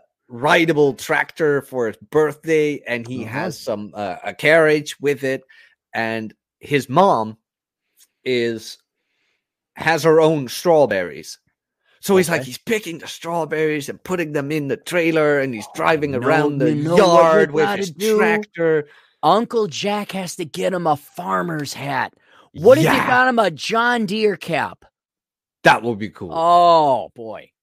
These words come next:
Speaker 1: I, I already got him some Ben and Jerry's because, well, he likes strawberries, so I got him the small Ben and Jerry's ice cream with
Speaker 2: Sure.
Speaker 1: permission of his dad, of course,
Speaker 2: Right.
Speaker 1: because it's like, yeah, you don't wanna,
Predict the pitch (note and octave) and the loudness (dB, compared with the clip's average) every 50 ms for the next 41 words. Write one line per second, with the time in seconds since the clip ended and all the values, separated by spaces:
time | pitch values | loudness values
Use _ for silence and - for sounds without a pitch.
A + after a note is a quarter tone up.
0 | _ _ _ _ _ _ _ _ _ _ _ _ _ - C#3+ D#3+ - - D#3+ E3+ | _ _ _ _ _ _ _ _ _ _ _ _ _ 4 4 4 4 4 4 6
1 | F3+ G3 A#3 C4+ C4+ A3+ F#3 D#3 D3+ E3 E3+ D3+ C#3+ C3+ - - C#3 B2 A2+ C#3+ | 8 8 8 8 8 6 6 6 4 4 6 4 2 -2 -2 -6 -6 0 0 0
2 | C#3+ B2 G#2+ G#2+ - B2 A#2 G2+ E2+ D2 - _ A2+ G2 A#2 G#2+ G2+ F2+ F#2 G#2 | 0 0 -4 -6 -4 -2 -2 -2 -4 -8 -14 _ -14 -8 -8 -8 -8 -8 -10 -6
3 | A#2 A#2 G#2+ G2+ - B2+ A#2+ A#2+ B2 B2+ - - - C3 A#2+ B2 A#2+ G#2+ A2+ G#2+ | -4 -2 -2 -2 -4 -4 0 0 0 -2 -2 -4 -4 0 2 2 2 2 0 -2
4 | G#2+ G#2+ G#2+ - - A2 G#2 G#2 G2 A2+ G#2+ A2 G#2 G2+ G2+ - - - C3 A2 | 0 -2 -4 -4 -4 -4 -4 -2 -2 -2 -2 -2 -4 -6 -8 -8 -8 -6 -4 -4
5 | G#2+ G#2 G2+ F#2+ G#2 G2+ G2 F#2 E2+ F#2+ F#2 F#2 F2 F2+ F2 F2+ - A2+ A2 A2+ | -2 -2 -2 -4 -4 -6 -6 -6 -6 -6 -6 -4 -6 -6 -8 -8 -8 -8 -6 0
6 | C3 F#3 G#3 - - - - F#3 E3 C#3+ B2+ D3 - - D#3+ C3 A#2+ A#2+ A#2+ F#2+ | 2 2 2 2 -2 -6 -2 -2 0 0 0 -2 -2 -2 -2 -2 -2 -6 -6 -2
7 | A#2 A2+ A2 G2 F2 F2 D#2 - - - E2+ E2 C#2+ - G2 F#2+ E2+ F2+ E2 D2+ | 0 2 2 2 0 -4 -10 -14 -14 -12 -10 -10 -10 -12 -14 -14 -14 -14 -14 -14
8 | E2+ D#2 - - D#2 D2 D2 - E2+ C#2+ D2+ F2 F#2+ G2+ G#2 A#2+ A#2 G#2+ G#2 G2 | -14 -18 -14 -12 -12 -12 -10 -10 -10 -10 -8 -8 -6 -2 -2 -2 -2 -2 -6 -6
9 | F2+ E2 | -8 -10